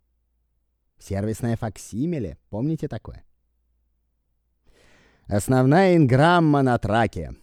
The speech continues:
и психосоматические проблемы, существующие в настоящее время, уходят после примерно пятнадцати часов одитинга.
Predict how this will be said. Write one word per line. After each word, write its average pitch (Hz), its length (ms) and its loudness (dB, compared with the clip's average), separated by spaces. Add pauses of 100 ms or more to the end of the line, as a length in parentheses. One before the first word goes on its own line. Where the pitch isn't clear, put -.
(1600)
и 127 160 -2
психосоматические 123 1120 -2
проблемы, 101 680 0 (640)
существующие 98 840 -8
в 95 40 -6
настоящее 92 680 -6
время, 160 380 0 (1000)
уходят 180 580 2 (220)
после 170 320 -6
примерно 131 500 -4
пятнадцати 113 800 -6
часов 92 480 -12
одитинга. 69 520 -16